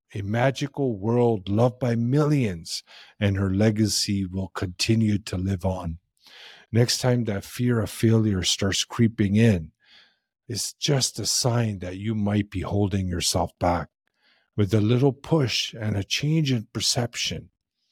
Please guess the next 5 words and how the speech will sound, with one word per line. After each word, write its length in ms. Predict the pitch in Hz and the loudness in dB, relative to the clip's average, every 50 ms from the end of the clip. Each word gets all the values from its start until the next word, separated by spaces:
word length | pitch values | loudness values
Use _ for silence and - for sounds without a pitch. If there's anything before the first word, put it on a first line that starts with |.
| _ _ _ - - - _ _ _ _ _ _ _ _ _ | _ _ _ -20 -20 -20 _ _ _ _ _ _ _ _ _
you 160 | - 107 117 | -2 -2 0
could 260 | 113 - 131 113 - | 2 2 0 0 0
turn 480 | - - - 131 131 131 135 139 139 139 | -2 -2 2 4 6 6 6 4 4 2
your 460 | 135 117 110 107 107 107 110 110 110 - _ - | 2 2 4 4 4 4 4 2 0 -4 _ -8
setback 920 | - - - - 117 110 107 - _ - 98 90 90 87 85 87 _ _ | -4 -4 -2 0 2 0 0 -2 _ -4 -2 -2 -2 -2 -4 -6 _ _